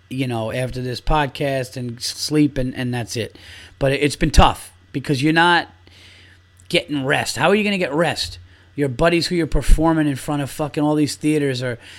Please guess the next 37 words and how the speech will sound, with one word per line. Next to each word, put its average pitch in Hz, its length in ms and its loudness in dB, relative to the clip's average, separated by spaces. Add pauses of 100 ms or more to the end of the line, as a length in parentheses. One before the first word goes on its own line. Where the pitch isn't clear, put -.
(140)
ha-, - 180 -6
you 147 140 0
know, 131 140 -2
talking 147 500 -2
and, 135 280 -6
you 139 120 -2
know, 139 100 -2
you're 135 160 -2
just 131 240 -6
pumped 151 320 0
up. 147 260 0
And 131 140 0
then 131 100 -4
after 139 240 -4
the 135 120 -4
show, 147 320 0
you 139 160 0
should - 100 -12
be 147 80 -6
like, 143 60 -2
"Yeah, 156 160 0
I 156 40 -2
should 160 180 -6
really 156 160 0
go 147 100 0
back 147 260 -2
and 143 80 -2
lay 143 120 -2
down." 143 360 -2
But 131 100 -8
someone's 151 200 -4
like, 185 80 0
"Ah, 185 140 2
have 185 140 2
a 175 60 0
whiskey," 165 400 -2
talking. 147 480 -4